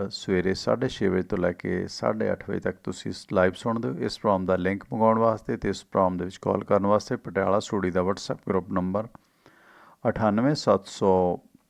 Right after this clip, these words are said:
ਤਰੇਹਠ ਜ਼ੀਰੋ ਛਿਆਨਵੇਂ ਪਚਵੰਜਾ 'ਤੇ ਤੁਸੀਂ ਸੰਪਰਕ ਕਰ ਸਕਦੇ ਹੋ। ਪਟਿਆਲਾ ਸਰਹੰਦ ਸੜਕ ਨੂੰ ਭਾਵੇਂ ਚੌੜਾ ਕੀਤਾ ਗਿਆ, ਪਰ ਅਜੇ ਵੀ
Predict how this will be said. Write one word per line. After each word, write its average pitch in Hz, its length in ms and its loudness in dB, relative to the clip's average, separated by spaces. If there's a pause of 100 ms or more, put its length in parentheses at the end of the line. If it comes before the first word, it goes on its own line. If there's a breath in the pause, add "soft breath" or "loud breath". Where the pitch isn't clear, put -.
(140)
ਤਰੇਹਠ 107 420 2 (300)
ਜ਼ੀਰੋ 98 320 0
ਛਿਆਨਵੇਂ 90 480 -2
ਪਚਵੰਜਾ 90 640 0
'ਤੇ 87 340 -4 (120)
ਤੁਸੀਂ 95 460 -6 (100)
ਸੰਪਰਕ 92 640 -8
ਕਰ 101 200 0
ਸਕਦੇ - 460 -8
ਹੋ। 87 200 -10 (1900 soft breath)
ਪਟਿਆਲਾ 123 400 10
ਸਰਹੰਦ 143 420 6 (400)
ਸੜਕ 110 420 2
ਨੂੰ 127 160 2
ਭਾਵੇਂ 104 460 4 (100)
ਚੌੜਾ 101 320 6
ਕੀਤਾ 107 380 2
ਗਿਆ, 113 160 4
ਪਰ - 240 0 (100)
ਅਜੇ 113 220 4
ਵੀ 98 320 -2